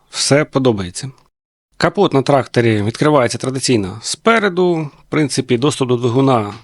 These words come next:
на мою думку, непоганий. Що, до речі, по двигуну. Це ютовський двигун, чотирьохциліндровий, турбований, який має потужність сто десять кінських сил, об'єм чотири тисячі сімсот п'ятдесят сантиметрів кубічних.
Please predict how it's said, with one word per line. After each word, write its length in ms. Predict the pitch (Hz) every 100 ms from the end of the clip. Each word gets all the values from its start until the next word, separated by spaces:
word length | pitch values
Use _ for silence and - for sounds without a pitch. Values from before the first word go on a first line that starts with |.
| _ -
на 100 | 131
мою 280 | 151 143
думку, 600 | 123 131 110 - 107 95 92 _ -
непоганий. 840 | 117 156 180 175 165 170 160 135 113 _ _ -
Що, 180 | -
до 100 | 156
речі, 220 | 156 143 147
по 140 | 139
двигуну. 540 | 131 123 139 113 90 -
Це 480 | - 160 156 135 120
ютовський 580 | 104 120 151 135 - 113
двигун, 360 | 117 117 202
чотирьохциліндровий, 1200 | - - 135 117 - 117 120 170 196 185 180 156 135 - - - - - -
турбований, 960 | 131 120 170 185 175 165 156 151 139 - -
який 240 | 131 156
має 180 | 139 135
потужність 680 | 139 - 147 117 113 - -
сто 160 | - 160
десять 260 | 147 123 113
кінських 340 | 117 - 123
сил, 380 | - 214 208 170 - _ _ -
об'єм 640 | 143 147 147 131 110 101 110
чотири 460 | - 135 160 143 123
тисячі 720 | 143 127 120 - 120 104 98 110
сімсот 380 | - 127 147 120
п'ятдесят 380 | 131 - 120
сантиметрів 500 | - 110 127 120 101
кубічних. 720 | - 135 208 202 185 165 -